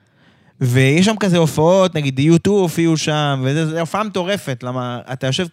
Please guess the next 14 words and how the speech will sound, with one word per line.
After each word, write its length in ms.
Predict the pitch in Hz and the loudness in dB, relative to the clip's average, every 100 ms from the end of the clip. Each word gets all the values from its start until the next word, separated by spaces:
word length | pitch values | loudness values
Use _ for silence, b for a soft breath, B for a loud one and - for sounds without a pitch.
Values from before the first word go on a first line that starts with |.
| 151 | -8
אתה 120 | 156 | -8
חושב 140 | 196 | -8
שאתה 120 | 196 | -6
יושב 140 | 185 190 | -6 -6
כמו 180 | 185 185 | -8 -6
באיזה 320 | 180 147 147 | -6 -4 -4
איימקס, 460 | 175 208 233 - 113 | -4 -4 -6 -10 -14
שכל 420 | 135 127 135 180 | -14 -12 -12 -10
הכ-, 140 | 190 170 | -10 -10
אתה 140 | 160 | -12
יושב 180 | 156 190 | -10 -10
בתוך 200 | 185 196 | -6 -6
הכדור 320 | 170 165 175 | -4 0 0
הזה, 200 | 202 226 | 2 0